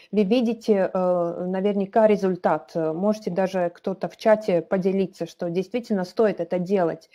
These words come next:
Начинайте, не бойтесь. Можно начинать первые встречи без компьютеров и без проекторов. Начните только о том, что у вас есть каталог, журнал или какие-то распечатанные листы,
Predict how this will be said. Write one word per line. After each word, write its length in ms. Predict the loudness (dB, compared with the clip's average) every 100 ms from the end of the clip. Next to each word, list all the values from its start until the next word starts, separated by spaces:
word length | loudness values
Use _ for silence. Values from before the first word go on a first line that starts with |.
| -20 -20 _
Начинайте, 680 | 2 2 4 4 4 2 0
не 120 | 2
бойтесь. 480 | 6 6 6 -4 0
Можно 320 | 2 2 2
начинать 540 | 2 0 0 -2 0
первые 300 | 2 4 4
встречи 380 | 0 0 0 0
без 220 | 0 0
компьютеров 680 | 0 -2 0 0 2 2 2
и 120 | -2
без 260 | 0 0 0
проекторов. 720 | 0 2 2 0 -4 -4 -4
Начните 480 | -6 -4 -4 -4 -2
только 340 | -2 0 -2
о 40 | -2
том, 220 | 0 0
что 240 | -2 -4
у 20 | -4
вас 220 | -4 -2
есть 180 | -2 0
каталог, 640 | -2 2 4 4 4 0
журнал 500 | -2 0 2 4 2
или 400 | 0 0 0 -2
какие-то 440 | -6 -4 -2 2
распечатанные 840 | 0 -2 -6 2 2 2 -2 0 -2
листы, 500 | -4 -4 -4 -4